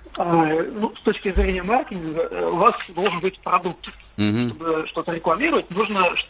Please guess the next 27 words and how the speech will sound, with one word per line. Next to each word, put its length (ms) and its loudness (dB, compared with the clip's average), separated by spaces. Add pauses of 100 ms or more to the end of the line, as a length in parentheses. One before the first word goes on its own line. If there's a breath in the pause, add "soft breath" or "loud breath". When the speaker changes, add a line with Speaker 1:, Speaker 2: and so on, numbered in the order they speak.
Speaker 1:
это 160 -8
что-то 300 2
иметь. 140 0
Speaker 2:
Продукт 420 4
у 20 0
нас 220 0
есть 160 0
с 40 0
вами, 160 4
Speaker 1:
И, 40 2
Speaker 2:
да, 100 6
согласен. 480 0
Speaker 1:
да, 200 2
Speaker 2:
Мгм. 120 -4
Speaker 1:
и, 60 -4
и, 420 -2
и 240 -2
есть 200 0
тенденции, 680 -4
есть 180 -12
определённые 400 -6
тенденции, 540 -4
что 540 -4
в 60 -16
Москву, 500 0
в 60 -16
Санкт-Петербург 840 -8